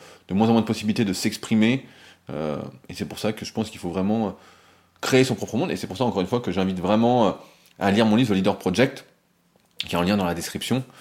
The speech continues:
pour, euh, vraiment, vraiment créer, s-, on va dire, ses propres valeurs, sa propre histoire. C'est, c'est ça qui va en fait faire,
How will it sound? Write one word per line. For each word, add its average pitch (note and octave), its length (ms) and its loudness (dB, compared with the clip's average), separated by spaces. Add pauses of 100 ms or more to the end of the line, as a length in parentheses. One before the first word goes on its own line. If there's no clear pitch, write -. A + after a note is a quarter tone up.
(420)
pour, G#2+ 240 2
euh, F2+ 60 2
vraiment, B2 760 2 (180)
vraiment A2+ 580 2
créer, G#2+ 380 0
s-, - 560 -6 (600)
on G2 60 2
va F#2+ 80 6
dire, A2 180 4 (280)
ses - 160 -4
propres A#2+ 300 2
valeurs, A#2 440 4
sa - 100 -6
propre - 260 -4
histoire. A#2+ 260 -2
C'est, G2 140 -8 (400)
c'est A#2 120 2
ça D3 160 6
qui C3 120 -4
va A2 140 6
en G#2+ 60 2
fait B2 200 0
faire, B2+ 340 2